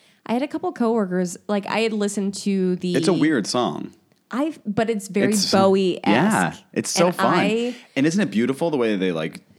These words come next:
Speaker 2: ha-, they, the way they
Speaker 1: Yes.
Speaker 2: work the camera and
Speaker 1: Oh, it was
Speaker 2: everything?
Speaker 1: amazing.
Speaker 2: Yeah.
Speaker 1: So I had a couple coworkers. I had listened to the soundtrack before, and I really enjoyed it. And I said when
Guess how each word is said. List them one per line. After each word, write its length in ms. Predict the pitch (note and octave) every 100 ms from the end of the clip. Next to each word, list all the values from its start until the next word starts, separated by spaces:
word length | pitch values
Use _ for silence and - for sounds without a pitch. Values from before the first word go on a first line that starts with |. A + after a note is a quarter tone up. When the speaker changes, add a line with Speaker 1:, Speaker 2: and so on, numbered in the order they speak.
| -
Speaker 2:
ha-, 220 | G2+ A#2
they, 180 | A#3+ E4+
the 100 | F4+
way 100 | - A#3
they 80 |
Speaker 1:
Yes. 80 | A2
Speaker 2:
work 160 | A2 G2+
the 60 | G#2+
camera 400 | A#2 A2 B2+ C#3
and 140 | D3+
Speaker 1:
Oh, 80 | B3+
it 100 | -
was 140 | F3+ F#3
Speaker 2:
everything? 80 |
Speaker 1:
amazing. 520 | C4+ D#4 A#4 A3 C3+ G#2+
Speaker 2:
Yeah. 260 | G#2 F#2 - _ _ _
Speaker 1:
So 260 | - B3 A#3+
I 120 | -
had 80 | B3
a 60 | B3
couple 220 | B3 B3+
coworkers. 640 | A3+ A3+ A3+ G#3 G3+ F3 E3+
I 80 | F#3+
had 160 | F#3+
listened 320 | G#3 G#3+ B3+
to 200 | - A#3
the 100 | G3+
soundtrack 880 | G3+ G3+ E3+ F3+ F3+ C#3 - - - _ - _ _ _ _
before, 840 | F#3+ F#3+ - F#3 C#3+ G2 E2+ F3+ - -
and 140 | F3+
I 40 |
really 280 | F3 F3+ A#3+
enjoyed 340 | D4 G#3 E3+ D#3
it. 160 | E3+
And 140 | - F#3+
I 120 | F3+
said 500 | F3+ F#3 F3 E3+ D#3
when 360 | F3 F3 E3